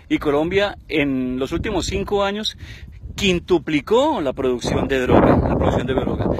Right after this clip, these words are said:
Un país cuyo peor combustible desde hace cuarenta años es la droga,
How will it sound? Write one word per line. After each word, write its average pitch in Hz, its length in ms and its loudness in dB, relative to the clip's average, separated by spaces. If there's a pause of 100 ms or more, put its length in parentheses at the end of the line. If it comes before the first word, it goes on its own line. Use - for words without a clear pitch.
(200)
Un - 220 0
país 220 360 0
cuyo - 340 -2
peor 135 300 -2
combustible - 960 -4 (720)
desde 135 360 0
hace 202 380 0
cuarenta - 600 2
años - 220 0
es - 80 0
la - 160 4
droga, - 760 2